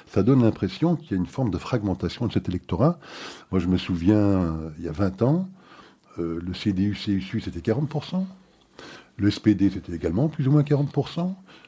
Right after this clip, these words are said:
Le F P D, euh, le parti libéral, en faisait dix. Tous les autres partis ne franchissaient pas le seuil des cinq pour cent pour entrer au Bundestag. Et on avait des gouvernements,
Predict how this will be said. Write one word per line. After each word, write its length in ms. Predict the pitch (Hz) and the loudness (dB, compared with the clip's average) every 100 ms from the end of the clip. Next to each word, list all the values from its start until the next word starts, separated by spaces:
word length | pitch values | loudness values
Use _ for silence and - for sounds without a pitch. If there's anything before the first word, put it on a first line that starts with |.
| _ - | _ -6
Le 220 | 104 110 | 2 2
F 100 | - | 2
P 160 | 110 | -2
D, 240 | 101 113 110 | 2 4 4
euh, 100 | 90 | 2
le 80 | 87 | 0
parti 280 | 95 - | -2 -4
libéral, 340 | 90 90 87 95 | -2 2 2 2
en 60 | |
faisait 220 | 82 73 82 | 0 -4 -2
dix. 360 | 151 185 - 202 - - - - | -2 -2 -6 -8 -10 -20 -20 -4
Tous 100 | 123 | 0
les 80 | |
autres 160 | 110 110 | 0 0
partis 360 | 107 - - 117 | -2 -4 -2 0
ne 340 | 95 90 82 76 _ _ | 2 0 -2 -6 _ _
franchissaient 460 | - 120 - - 107 | -4 -2 -2 -2 0
pas 140 | - | 4
le 120 | 98 | 4
seuil 200 | 92 104 | 4 4
des 120 | 90 92 | 4 2
cinq 220 | 104 87 | 2 0
pour 160 | 92 | -2
cent 220 | - 107 110 | -2 0 2
pour 200 | 101 90 | 4 2
entrer 200 | - 95 | 2 2
au 40 | |
Bundestag. 600 | 85 76 76 - 151 175 - - - - _ - | 2 -4 -6 2 4 4 -2 -20 -20 -20 _ -4
Et 60 | |
on 140 | 95 90 | -2 0
avait 360 | 90 117 156 | 2 2 4
des 120 | 147 92 | 2 0
gouvernements, 760 | 98 92 82 85 113 127 - | 0 0 0 0 2 0 -4